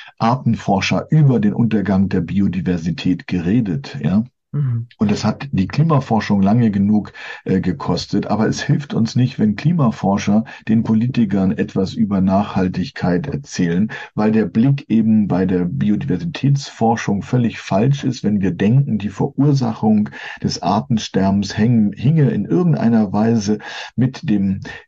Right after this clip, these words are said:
Speaker 1: Klimawandel per se zusammen. Das kommt noch hinzu. Aber wenn wir, selbst wenn wir beim Klimawandel alles richtig machten, hätten wir immer noch eine der größten Bedrohungswellen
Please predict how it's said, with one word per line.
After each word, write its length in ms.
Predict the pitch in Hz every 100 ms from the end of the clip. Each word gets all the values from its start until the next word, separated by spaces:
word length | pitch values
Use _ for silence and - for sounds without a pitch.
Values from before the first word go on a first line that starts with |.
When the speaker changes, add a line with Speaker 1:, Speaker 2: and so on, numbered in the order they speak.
| -
Speaker 1:
Klimawandel 840 | - 143 165 123 101 107 113 107
per 300 | 92 - 95
se 360 | 85 107 202 147
zusammen. 580 | - 101 87 90 - 165
Das 220 | 104 -
kommt 240 | 127 135
noch 160 | 104 -
hinzu. 560 | 95 92 - 208 117 -
Aber 220 | 104 107
wenn 140 | 127
wir, 160 | 120 110
selbst 240 | 135 143
wenn 80 | 147
wir 120 | 139
beim 200 | 127 120
Klimawandel 560 | 120 160 143 131 127 117
alles 340 | 175 196 147 165
richtig 360 | 208 - 110
machten, 420 | 107 98 - -
hätten 360 | 95 131 143 127
wir 120 | 120
immer 200 | 143 143
noch 300 | 120 120 -
eine 240 | 120 147 123
der 180 | 107 92
größten 600 | 98 139 143 - 117 104
Bedrohungswellen 1200 | 101 101 123 131 113 - - 98 117 117 107